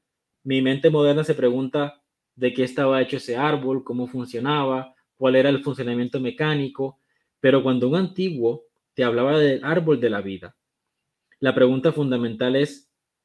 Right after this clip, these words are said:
¿qué significa un árbol? Allí ya cambiamos radicalmente la cosmovisión, porque ya no me interesa tanto cuál es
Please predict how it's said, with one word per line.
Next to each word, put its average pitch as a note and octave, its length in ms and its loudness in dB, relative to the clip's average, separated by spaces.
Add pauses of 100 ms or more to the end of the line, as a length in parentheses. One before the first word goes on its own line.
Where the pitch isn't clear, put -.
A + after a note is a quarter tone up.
(140)
¿qué D#3+ 140 2
significa D#3 640 -2
un A2 180 -4
árbol? F#2+ 320 -10 (960)
Allí B2+ 280 0
ya D#3+ 240 4
cambiamos D3+ 720 0
radicalmente C3 640 0
la C3+ 120 0
cosmovisión, A2+ 640 -8 (520)
porque C#3 280 2
ya C#3+ 100 4
no E3 100 2
me F3+ 80 2
interesa D3 600 -2
tanto D3+ 340 -2
cuál C#3 240 0
es D#3 380 2